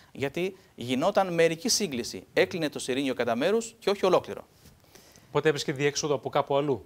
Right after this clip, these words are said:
Speaker 1: Ακριβώς.
Speaker 2: προφανώς.
Speaker 1: Αφού δημιουργούσε ένα καινούριο απόστημα εσωτερικά, θα έψαχνε καινούρια διέξοδο.
Speaker 2: Σωστά.
Speaker 1: Ταυτόχρονα όμως θα λειτουργούσε και το παλαιό.
Speaker 2: Μμμ.
Speaker 1: Τα τελευταία χρόνια, μετά το, θα έλεγα, τελευταία δεκαετία, η χρήση ξανά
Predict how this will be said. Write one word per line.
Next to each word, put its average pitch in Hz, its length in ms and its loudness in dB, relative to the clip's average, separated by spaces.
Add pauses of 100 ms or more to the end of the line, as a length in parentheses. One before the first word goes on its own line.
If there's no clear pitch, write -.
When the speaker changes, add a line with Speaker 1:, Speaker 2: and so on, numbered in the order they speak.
Speaker 1:
Ακριβώς. 117 280 -2
Speaker 2:
προφανώς. 104 360 -10
Speaker 1:
Αφού 131 180 -2
δημιουργούσε 147 420 -2
ένα 127 100 2
καινούριο 113 460 -2
απόστημα 110 480 -4
εσωτερικά, 110 600 -2 (220)
θα - 180 -2
έψαχνε 214 440 -2 (180)
καινούρια 170 340 -2
διέξοδο. 117 340 -6 (360)
Speaker 2:
Σωστά. - 160 -2
Speaker 1:
Ταυτόχρονα 208 480 4
όμως 226 200 4
θα 220 100 2
λειτουργούσε 233 400 4
και 143 100 -4
το - 80 -4
παλαιό. - 340 -2
Speaker 2:
Μμμ. 117 260 -18 (960)
Speaker 1:
Τα 131 100 0
τελευταία 131 340 4
χρόνια, 165 520 2
μετά 127 200 2
το, 120 220 0 (300)
θα 113 140 0
έλεγα, 117 420 0 (180)
τελευταία 110 320 0
δεκαετία, 127 640 0 (540)
η 120 100 -4
χρήση 185 340 0
ξανά 160 560 0